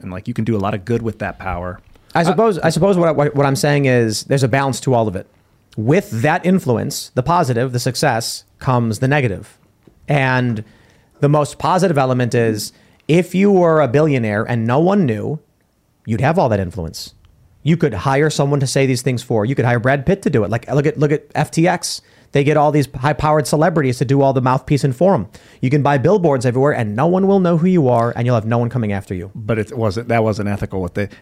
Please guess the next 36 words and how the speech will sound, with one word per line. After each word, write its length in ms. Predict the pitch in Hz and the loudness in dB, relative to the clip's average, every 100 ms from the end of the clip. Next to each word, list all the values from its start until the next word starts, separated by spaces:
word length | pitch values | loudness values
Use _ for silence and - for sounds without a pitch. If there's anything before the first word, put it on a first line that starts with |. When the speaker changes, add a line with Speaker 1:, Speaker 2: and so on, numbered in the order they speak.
| _ - | _ -2
Speaker 1:
oh, 160 | 151 - - | -2 -2 -4
Speaker 2:
Sure, 80 | 147 | 0
Speaker 1:
like, 40 | - 151 | 0 2
Speaker 2:
who 60 | |
Speaker 1:
getting 200 | 151 156 | 2 2
Speaker 2:
said 80 | 156 | 2
it 20 | |
was? 80 | 156 | 2
Speaker 1:
someone 260 | 143 123 117 | 2 2 4
else 240 | 117 - | 2 0
to 100 | 113 | -6
parrot 420 | - - 120 113 | -6 -2 0 0
my 180 | 104 104 | 0 0
beliefs, 440 | 98 98 101 - - | 0 0 -2 -4 -6
I 80 | 107 | -4
don't 140 | 95 | -4
feel 100 | 92 | -6
like 140 | 87 - | -8 -8
that's 320 | 92 - - | -10 -10 -14
ethical. 340 | 87 80 80 80 | -12 -12 -10 -10
I 100 | 87 | -6
gotta 180 | 92 | -6
get 40 | 85 | -2
Speaker 2:
But, 120 | 151 | -2
Speaker 1:
beyond 80 | 107 | 0
Speaker 2:
but 140 | 156 | -2
Speaker 1:
my 80 | 95 | 0
own 60 | 180 | 0
Speaker 2:
ethics 240 | 208 196 | -2 -2
Speaker 1:
words. 260 | 139 165 151 | 0 0 0
Speaker 2:
versus 160 | 131 | -2
reach 240 | 117 143 131 | 0 0 0
are 60 | |
two 100 | 123 | 0
different 240 | 123 113 - | 0 -2 -2
things. 340 | 110 90 - | -4 -4 -12